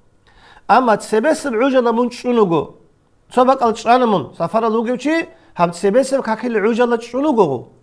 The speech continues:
ჰემა ხალა ღოსიე, ქაქალ წერი რახუნ რაზი ხირია ბუგო. ყადე ბალა, ყადი ბაყანი გიცადახ, მაკაჭუ, მაკაჭუ ბოგოლი გიცადახ. ჰე ბუგო, ჰე ხილ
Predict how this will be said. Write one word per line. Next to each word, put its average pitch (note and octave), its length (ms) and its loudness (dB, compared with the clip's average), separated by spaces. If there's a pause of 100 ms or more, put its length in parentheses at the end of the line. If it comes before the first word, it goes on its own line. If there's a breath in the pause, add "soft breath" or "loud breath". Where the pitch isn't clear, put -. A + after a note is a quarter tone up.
(420)
ჰემა B3+ 280 4
ხალა G3+ 240 0
ღოსიე, F#3 440 0 (320 loud breath)
ქაქალ B3 640 0
წერი F3 400 -2
რახუნ G#3+ 360 0 (120)
რაზი E3+ 280 2
ხირია G#3 280 -4
ბუგო. B2 240 -10 (420)
ყადე G#3 300 4
ბალა, F#3+ 240 2
ყადი G3 320 0
ბაყანი F#3+ 320 -2
გიცადახ, A#3 420 0 (400)
მაკაჭუ, E3+ 500 0 (160)
მაკაჭუ G#3 460 -4
ბოგოლი F3 340 -4
გიცადახ. C3 420 -10 (760 soft breath)
ჰე G3 120 4
ბუგო, C4+ 280 2 (1160)
ჰე F3+ 120 4
ხილ A#3+ 200 -2